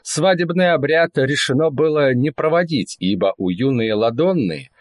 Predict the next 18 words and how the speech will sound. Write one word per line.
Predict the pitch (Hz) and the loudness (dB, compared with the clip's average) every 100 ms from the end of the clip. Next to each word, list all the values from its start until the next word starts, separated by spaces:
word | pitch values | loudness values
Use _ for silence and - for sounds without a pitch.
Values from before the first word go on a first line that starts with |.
| - _ | -20 _
какой | - 85 - - - | -8 -6 -2 -2 -2
позор, | - 104 87 95 110 104 | 0 -2 0 0 2 2
недавно | 95 135 165 185 180 | 0 0 2 2 2
родился | 170 165 175 - 175 | 2 0 0 0 -2
сын, | - - 185 104 80 - _ | -4 -2 0 0 -2 -8 _
странно | - - - 104 151 170 180 | -10 -4 0 0 0 0 0
похожий | 202 202 165 156 | -2 0 0 2
на | 185 180 | 0 0
пришельца | 202 - 101 95 - 156 | -2 -2 0 -2 -2 -4
с | 151 | -4
севера. | - - 82 73 78 76 73 _ _ _ _ | -6 -4 -2 -2 -2 -2 -6 _ _ _ _
Мать | 85 107 190 208 165 | -2 0 0 0 -2
дала | 160 175 190 185 | 2 2 4 2
мальчику | 156 180 - 185 - 175 | 2 0 0 -4 -2 -2
имя, | 208 214 135 90 78 | 0 2 2 0 -2
которым | 92 - 170 208 196 | -4 -2 0 2 2
называла | 170 143 135 147 | 2 2 2 2
его | 165 165 147 | 2 0 -2